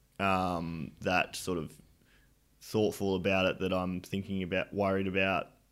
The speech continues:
who cares the least, like, showing whether you care or not. I just sort of,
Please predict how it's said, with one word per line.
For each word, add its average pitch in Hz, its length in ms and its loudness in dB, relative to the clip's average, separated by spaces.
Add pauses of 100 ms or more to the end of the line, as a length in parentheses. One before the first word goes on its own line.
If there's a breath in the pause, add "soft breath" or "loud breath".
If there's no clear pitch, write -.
(120)
who 98 180 -2
cares 90 420 -2
the 90 100 -4
least, - 360 -6
like, 82 380 -6
showing 90 440 -2
whether 90 160 -2
you 85 140 -2
care 87 320 -2
or 87 60 -2
not. 76 240 -8 (160)
I 95 120 0
just 98 180 -2
sort 95 140 0
of, 85 200 -6